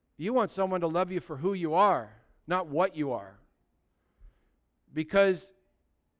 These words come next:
you want that person that you're gonna marry to be your best friend. And if you just jump into a relationship,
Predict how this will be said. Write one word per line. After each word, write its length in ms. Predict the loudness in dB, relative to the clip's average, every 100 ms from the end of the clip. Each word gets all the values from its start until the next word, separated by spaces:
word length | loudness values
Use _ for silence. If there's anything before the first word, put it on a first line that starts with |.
| _ _
you 180 | -8 0
want 240 | 2 2
that 300 | 4 6 4
person 420 | 2 2 2 2 -2
that 120 | 0
you're 100 | 2
gonna 200 | 2 0
marry 320 | 2 2 2
to 120 | 0
be 160 | -6 -2
your 180 | 0 0
best 380 | 2 0 0 -4
friend. 340 | 2 2 2
And 140 | -2
if 160 | -4 -6
you 100 | -8
just 300 | -4 -4 -4
jump 320 | -2 0 0
into 240 | -4 0 2
a 100 | 2
relationship, 1040 | 0 2 2 0 -4 -10 -2 0 -2 _